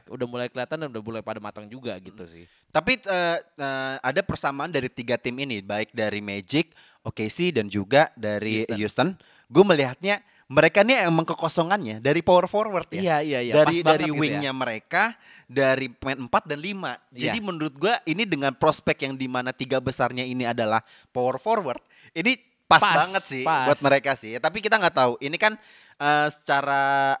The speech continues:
Speaker 2: coretan kasar kita ya.
Speaker 1: Iya.
Speaker 2: Maksudnya satu sampai tiga ini dan prospeknya juga satu sampai tiga ini kan kayak ya kira-kira akan seperti ini gitu loh. Tapi
Speaker 1: Iya.
Speaker 2: kita nggak tahu nih nanti di minggu depan di weekend itu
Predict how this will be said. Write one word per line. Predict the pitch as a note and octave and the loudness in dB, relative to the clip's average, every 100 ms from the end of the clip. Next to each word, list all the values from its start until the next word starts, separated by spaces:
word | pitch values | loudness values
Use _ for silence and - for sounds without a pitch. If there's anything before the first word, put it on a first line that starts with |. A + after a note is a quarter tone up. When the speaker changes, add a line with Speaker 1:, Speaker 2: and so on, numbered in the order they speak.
| - | -4
Speaker 2:
coretan | - D3+ - D3+ | 2 2 2 -2
kasar | C#3+ B2 D3 | -2 0 -2
kita | C#3 C3+ D3 | -2 -2 0
ya. | A#2 | 0
Speaker 1:
Iya. | G#2 A2+ F2 - _ _ | 0 -4 -6 -12 _ _
Speaker 2:
Maksudnya | - A#2 B2+ E3 E3 | -10 -6 -4 -2 -2
satu | C3+ C3 | 0 -2
sampai | A#2+ B2+ | -2 -4
tiga | A#2+ A#2 A#2+ | -4 -2 -2
ini | B2 D#3 | -2 -2
dan | C3+ | -2
prospeknya | A#2 A#2+ - A#2+ E3+ | 2 0 0 -6 -6
juga | D3 | -6
satu | A#2 A2 | -6 -8
sampai | A2+ A2+ | -12 -12
tiga | A2+ B2 | -8 -6
ini | B2 | -4
kan | D3+ F3+ F3 _ _ _ | 0 0 0 _ _ _
kayak | B2 B2+ B2 A#2 A#2 - | 0 2 4 4 2 0
ya | A#2 G#2+ G#2 - | -2 0 -2 -4
kira-kira | - A#2 A#2 E3+ | -6 -4 2 2
akan | D#3 | 0
seperti | - B2+ C3+ C3 | -8 -10 -8 -6
ini | C#3 | -6
gitu | A2 F#2 | -6 -12
loh. | F2+ | -20
Tapi | - A2+ | -12 -8
Speaker 1:
Iya. | F3+ | 0
Speaker 2:
kita | G3+ | 0
nggak | C#3 C#3+ | 2 -2
tahu | D#3+ | -4
nih | C3+ | -6
nanti | A#2 C#3+ | -8 -8
di | C3 A#2 A#2 | -8 -8 -10
minggu | A#2 A2 A2+ | -12 -12 -10
depan | G#2+ - D3 F3 - - - _ | -12 0 0 0 -8 -20 -20 _
di | _ A2+ | _ -10
weekend | A2+ A#2 B2 A#2+ | -8 -6 -6 -6
itu | A#2+ E3 F3 | -6 -2 -2